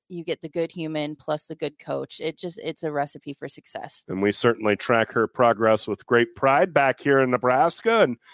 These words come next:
Speaker 2: we go from a former Husker to a current Husker, Nebraska shortstop Billy Andrews, joining us here on Behind the Plate with Marin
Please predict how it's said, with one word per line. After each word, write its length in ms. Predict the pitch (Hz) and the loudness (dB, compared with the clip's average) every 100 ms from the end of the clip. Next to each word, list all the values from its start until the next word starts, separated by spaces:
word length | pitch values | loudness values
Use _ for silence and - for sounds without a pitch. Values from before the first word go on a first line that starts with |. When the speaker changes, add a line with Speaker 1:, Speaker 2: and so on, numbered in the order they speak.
| - - - | -20 -16 -2
Speaker 2:
we 120 | 120 | 0
go 300 | 117 127 123 | 4 4 4
from 480 | - - 120 117 113 - _ _ | 0 2 4 4 0 -10 _ _
a 100 | 110 | -2
former 460 | - - 208 202 175 | 0 2 4 4 4
Husker 460 | 175 170 - 185 | 4 2 2 0
to 220 | 175 247 | 0 0
a 60 | 226 | 0
current 440 | - - 233 185 | 0 2 4 4
Husker, 500 | 113 127 110 - 107 | 4 2 2 0 -2
Nebraska 600 | 87 90 127 131 127 - 117 | -2 -4 0 2 0 0 -2
shortstop 680 | - 135 - - 127 117 104 - | 2 2 2 0 2 2 0 -2
Billy 360 | 202 208 180 | 2 2 4
Andrews, 440 | 175 160 123 95 - | 2 2 0 -2 -2
joining 360 | 113 104 104 | -2 0 0
us 200 | 101 - | -2 -4
here 280 | 113 110 101 _ - - - | -2 0 0 _ -20 -20 -6
on 460 | 98 104 107 104 98 _ | 0 2 2 0 -6 _
Behind 480 | 104 - 139 135 117 | -4 -2 -2 0 0
the 40 | |
Plate 340 | - - 175 - | -2 -2 -2 -2
with 200 | 123 - | -6 -2
Marin 460 | 113 139 135 131 | 2 4 4 4